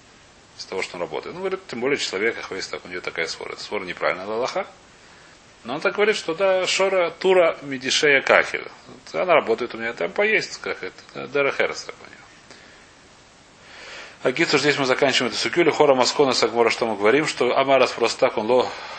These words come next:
хашуд лахлиф, и ло хашуд ликзоль, а только хашуд тамасрод. Навкамина приводит Ламайса вопрос такой, человек, который ест амарец, который ест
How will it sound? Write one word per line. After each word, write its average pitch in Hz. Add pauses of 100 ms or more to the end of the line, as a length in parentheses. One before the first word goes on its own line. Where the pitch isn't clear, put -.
хашуд -
лахлиф, 95 (920)
и 110
ло 120
хашуд 107
ликзоль, 104
а -
только 127
хашуд 123
тамасрод. - (760)
Навкамина 131
приводит 120
Ламайса 123 (540)
вопрос 117
такой, 87
человек, 117
который 104 (540)
ест 101 (680)
амарец, 101
который 95
ест 101